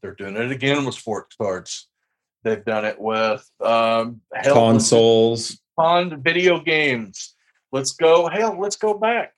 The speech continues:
Speaker 1: Let's go talk about your grandmama's Beanie, Beanie Baby collection.
Speaker 2: Let's go even farther back to your, uh, brother's Michael Jordan's.
Speaker 1: There you go. I mean, yeah.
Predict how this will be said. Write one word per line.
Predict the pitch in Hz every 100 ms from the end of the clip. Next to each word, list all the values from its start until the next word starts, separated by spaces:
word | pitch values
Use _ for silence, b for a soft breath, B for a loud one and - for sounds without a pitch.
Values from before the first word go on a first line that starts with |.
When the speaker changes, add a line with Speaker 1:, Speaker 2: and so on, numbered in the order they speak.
| _
Speaker 1:
Let's | - -
go | 196
talk | 190 190 185
about | - 185 214
your | 196
grandmama's | 190 185 190 190 196 196
Beanie, | 170 196 185 143 127 -
Beanie | 226 202
Baby | 117 92
collection. | - 110 98 - - _ _ _ _
Speaker 2:
Let's | 107 98
go | 120
even | 135
farther | 143 147 156
back | 131 143
to | - 123
your, | 120 117 113
uh, | 107 107
brother's | 120 135 135
Michael | 143 143 139
Jordan's. | 143 107 95 180 _ _ _ _
Speaker 1:
There | 170 175 190
you | 190
go. | 240 190 143
I | 165
mean, | 180 180 240
yeah. | 269 139